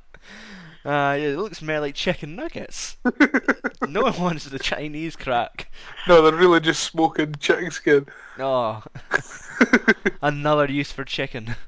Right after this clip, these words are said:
Speaker 2: Yeah. Smoke it and get high.
Speaker 1: So, um, but no, there was, I don't think there is any flaws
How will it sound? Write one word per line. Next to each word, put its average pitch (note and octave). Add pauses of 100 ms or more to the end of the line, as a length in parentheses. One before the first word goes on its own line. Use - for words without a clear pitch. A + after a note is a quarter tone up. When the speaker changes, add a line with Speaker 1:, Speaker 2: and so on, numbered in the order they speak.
(140)
Speaker 2:
Yeah. E3+ (840)
Smoke E3+
it D3+
and C#3+
get C#3+
high. D#3 (1040)
Speaker 1:
So, C#3 (640)
um, D#3+ (1500)
but C#3+
no, E3+
there C#3+
was, F3
I -
don't F#3+
think F#3+
there D#3+
is E3
any C#3+
flaws D3